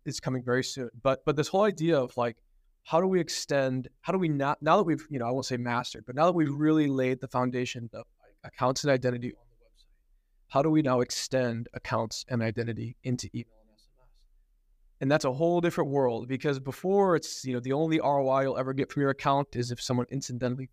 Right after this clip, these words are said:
finds it on your website. But now it's like, how do you leverage everything you've just done for the last year and bring it into an email and make your email more performant, make click-through rates go up, and, you know,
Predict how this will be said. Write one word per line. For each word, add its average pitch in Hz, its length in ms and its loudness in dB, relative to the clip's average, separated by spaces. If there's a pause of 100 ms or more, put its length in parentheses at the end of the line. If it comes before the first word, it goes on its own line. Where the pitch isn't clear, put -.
finds 120 200 -12
it - 60 -20
on - 180 -20
your - 240 -20
website. - 960 -20
But 127 100 -6
now 147 120 6
it's 156 100 2
like, 127 100 0
how 165 140 -2
do 190 60 2
you 156 120 2
leverage 131 520 0
everything 139 420 -2
you've 120 120 -4
just 123 240 -6
done 110 360 0 (200)
for - 120 -12
the 117 80 -2
last 117 340 -2
year 120 320 -6 (380)
and 123 180 -2
bring 143 300 2
it 139 80 4
into 135 260 -2
an 120 80 0
email 117 420 -4 (140)
and 123 100 -4
make 120 180 0
your 123 120 -2
email 127 300 2
more 113 140 -8
performant, 110 520 -10 (640)
make 123 200 -4
click-through 151 300 0
rates 117 220 -2
go 113 200 -6
up, 98 180 -6 (120)
and, 113 200 -14 (480)
you - 80 -12
know, - 80 -12